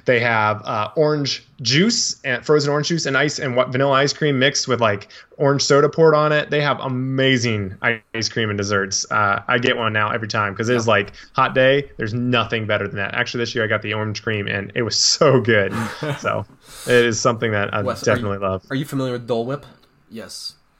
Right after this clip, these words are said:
Speaker 2: Good. To explain to anybody who isn't,
Speaker 1: <laughs>
Speaker 2: it's literally pineapple soft serve.
Speaker 3: Yeah.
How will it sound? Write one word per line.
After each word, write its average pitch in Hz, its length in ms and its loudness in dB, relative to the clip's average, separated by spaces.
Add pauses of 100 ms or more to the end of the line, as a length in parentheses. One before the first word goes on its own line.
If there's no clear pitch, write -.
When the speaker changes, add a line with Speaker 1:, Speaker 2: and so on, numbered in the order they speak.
(680)
Speaker 2:
Good. 107 200 -10 (720)
To 160 80 -2
explain 202 280 0
to 196 60 0
anybody 185 240 4
who 147 80 8
isn't, 135 380 4
Speaker 1:
<laughs> - 40 -8
Speaker 2:
it's 143 300 4
literally 165 840 6 (140)
pineapple 170 680 2
soft 131 440 -2
serve. 107 440 -8
Speaker 3:
Yeah. 98 220 -10